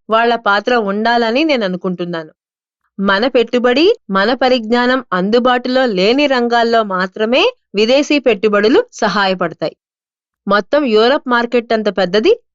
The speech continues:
భారతీయ వినియోగదారుల రంగం. బహుళజాతి సంస్థలు దీన్ని ఆక్రమించడానికి విశ్వ ప్రయత్నం చేస్తుంటే, అధికారంలోకి వస్తున్న ప్రభుత్వాలు వాళ్ళు రావటానికి మార్గం సుగమం చేస్తూ ఉండటం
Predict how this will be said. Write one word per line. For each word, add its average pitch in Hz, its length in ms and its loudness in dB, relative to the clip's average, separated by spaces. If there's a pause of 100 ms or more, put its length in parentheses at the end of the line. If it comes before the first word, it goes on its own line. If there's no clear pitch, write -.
భారతీయ 208 580 0
వినియోగదారుల 202 760 0
రంగం. 175 340 -2 (500)
బహుళజాతి 285 640 0
సంస్థలు 262 440 -2
దీన్ని 254 220 2 (120)
ఆక్రమించడానికి 240 880 -2
విశ్వ 180 280 -2
ప్రయత్నం 220 500 -2
చేస్తుంటే, 180 520 0 (420)
అధికారంలోకి 285 800 0
వస్తున్న 254 280 -2 (100)
ప్రభుత్వాలు 214 580 0 (220)
వాళ్ళు 233 220 2 (100)
రావటానికి 254 580 0 (100)
మార్గం 196 340 0 (100)
సుగమం 214 400 0
చేస్తూ 226 280 0
ఉండటం 202 400 2